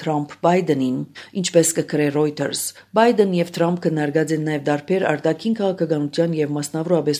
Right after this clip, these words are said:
Ուկրաինայո առնչվող թեմաներ։ Կիևին Ամերիկայի աջակցությունը կասկածի տակ կդրվի անցյալ շաբաթ դեմոկրատ Հարիսի նկատմամբ հանրապետական Թրամփի հաղթանակեն հետո,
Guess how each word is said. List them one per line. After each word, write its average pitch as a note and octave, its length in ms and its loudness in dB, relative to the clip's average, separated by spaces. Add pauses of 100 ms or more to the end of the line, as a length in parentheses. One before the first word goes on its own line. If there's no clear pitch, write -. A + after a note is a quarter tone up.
Ուկրաինայո D#3+ 480 -2
առնչվող D3 460 -2 (100)
թեմաներ։ E3 500 2 (220)
Կիևին F#3 560 6
Ամերիկայի D#3 540 4
աջակցությունը D#3 640 -4
կասկածի C#3+ 460 -2
տակ C#3+ 200 2
կդրվի D#3+ 440 2 (120)
անցյալ D#3+ 340 0
շաբաթ D3 300 -4
դեմոկրատ D3 540 -2
Հարիսի C#3+ 360 -4
նկատմամբ C#3+ 500 -4
հանրապետական D3 600 -2
Թրամփի C#3 400 -6
հաղթանակեն D#3+ 680 -2
հետո, D#3+ 220 6